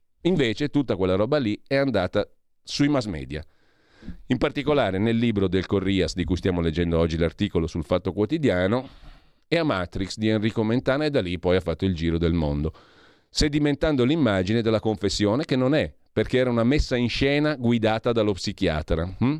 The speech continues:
Tant'è vero che Rosa, alla fine di una di queste messe in scena, di più di, di, di tutte, dice: "Come sono andata? Sono andata bene? Sono andata male?"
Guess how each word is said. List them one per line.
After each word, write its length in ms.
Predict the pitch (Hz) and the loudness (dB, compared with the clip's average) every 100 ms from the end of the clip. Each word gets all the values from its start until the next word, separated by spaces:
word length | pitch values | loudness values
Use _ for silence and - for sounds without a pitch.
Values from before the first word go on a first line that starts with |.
| - - - _ - - - - | -8 -20 -20 _ -20 -20 -16 -4
Tant'è 300 | 143 143 160 | -2 0 0
vero 220 | 156 113 | 2 2
che 120 | 123 | 2
Rosa, 520 | 120 113 87 82 110 | 2 2 0 -2 -2
alla 180 | 98 92 | 0 0
fine 260 | 92 127 101 | 0 0 0
di 120 | 98 | 2
una 180 | 127 107 | 2 2
di 80 | 87 | 0
queste 300 | 98 - 98 | -2 0 0
messe 260 | 98 - | 0 0
in 60 | 151 | 0
scena, 420 | - 113 135 104 | 2 0 0 -2
di 140 | 78 80 | -6 -4
più 220 | 95 98 | -2 -2
di, 120 | 71 65 | -4 -10
di, 220 | 76 80 | -8 -6
di 180 | 82 - | -4 -2
tutte, 320 | 120 95 110 | -2 0 -2
dice: 160 | 87 | -2
"Come 160 | 92 117 | -4 -4
sono 180 | 104 76 | -4 -8
andata? 480 | 65 80 95 113 110 | -6 -6 -4 -6 -8
Sono 180 | 69 | -8
andata 220 | 65 - 73 | -8 -6 -2
bene? 220 | 104 120 | -2 -2
Sono 160 | - | -6
andata 220 | 58 62 78 | -10 -8 -4
male?" 320 | 98 117 | 0 0